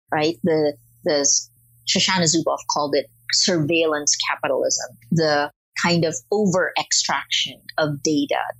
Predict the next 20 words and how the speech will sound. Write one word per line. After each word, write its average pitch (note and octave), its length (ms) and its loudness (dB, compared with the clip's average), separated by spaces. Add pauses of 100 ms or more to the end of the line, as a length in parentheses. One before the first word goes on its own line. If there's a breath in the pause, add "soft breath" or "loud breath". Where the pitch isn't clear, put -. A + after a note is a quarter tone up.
(140)
What, D#3 360 0
what's D3 340 -2
been D3 180 0
called C#3+ 280 -4
behavioral D3 680 0
surplus - 600 -2 (160)
has E3+ 120 0
been F#3 200 0
used F#3 260 2
to G#3+ 60 -2
manipulate G3 580 0 (100)
us, - 240 -2 (200)
is A3+ 280 2
being C#3+ 360 -2
used - 360 -2
to C#3+ 60 -4
manipulate A#2 580 -2
us. - 180 -2
So G3+ 220 0 (240)
yes, D#3+ 480 0